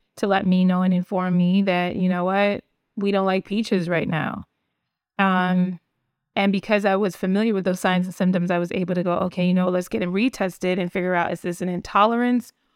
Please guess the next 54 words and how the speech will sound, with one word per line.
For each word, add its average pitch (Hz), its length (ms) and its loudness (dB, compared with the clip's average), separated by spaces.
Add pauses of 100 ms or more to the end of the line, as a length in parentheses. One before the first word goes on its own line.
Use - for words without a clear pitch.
(280)
or 196 520 2
is 185 180 -2
this, 185 360 -2
um, 185 420 0 (140)
a 202 160 -4
food 214 220 -2
allergy 185 520 0
that 175 240 -2
potentially 185 600 0
needs 180 220 2
to - 60 -8
be 180 120 -4
put 190 140 -2
on 180 100 2
the 180 80 2
list 175 300 0
of 185 200 -8
things 185 200 2
that 175 100 0
we 180 100 2
need 170 160 2
to, - 140 -6
like, - 200 -8
watch - 240 -6
out - 200 -6
for?" - 340 -8 (500)
And 208 80 -2
so 226 120 2
it 220 60 2
just 220 160 -2
became, 208 360 -2
like, 196 180 0
a, 190 320 0
um, 185 160 0
an 180 100 -2
intolerance 190 680 -2
when 185 100 -4
he 185 80 -2
was 175 160 -4
a 175 40 -2
baby. 180 340 -2
And 180 180 -4 (340)
now, 196 520 0 (340)
you 220 100 0
know, 214 120 4
he 202 120 0
can 190 200 -4
have, 190 500 0 (100)
um, 180 480 -2 (100)
peaches, 202 680 -2
but 190 220 0
at 185 100 0
the 180 80 -2
time 185 480 -2